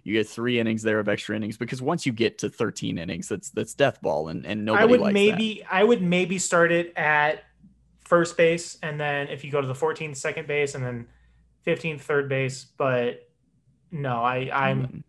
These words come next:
Speaker 2: I hate it entirely. It's,
Speaker 1: and then
Speaker 2: it's stupid.
Speaker 1: sixteenth, home run derby.
Speaker 2: Yeah, exactly.
Speaker 1: <laughs> This is, this is the future I want.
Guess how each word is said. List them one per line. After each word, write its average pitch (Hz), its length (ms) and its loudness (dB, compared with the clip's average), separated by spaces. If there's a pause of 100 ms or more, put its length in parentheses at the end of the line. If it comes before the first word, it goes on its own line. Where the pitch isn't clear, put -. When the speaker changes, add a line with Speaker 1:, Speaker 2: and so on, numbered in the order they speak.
(100)
Speaker 2:
I 143 160 -2
hate 131 220 0
it 123 280 -6
entirely. 117 560 -8
It's, - 260 -18
Speaker 1:
and 104 80 -8
then 101 120 -4
Speaker 2:
it's 113 120 -6
stupid. 131 280 -6
Speaker 1:
sixteenth, 113 240 -8 (460)
home 110 220 -4
run 92 200 -6
derby. 71 340 -4 (340)
Speaker 2:
Yeah, 135 220 0
exactly. 123 480 -6
Speaker 1:
<laughs> - 40 -20 (1080)
This 135 420 -2
is, 160 320 0
this 143 300 2
is 120 100 -2
the 135 100 0
future - 480 -2
I - 120 -4
want. 131 380 -4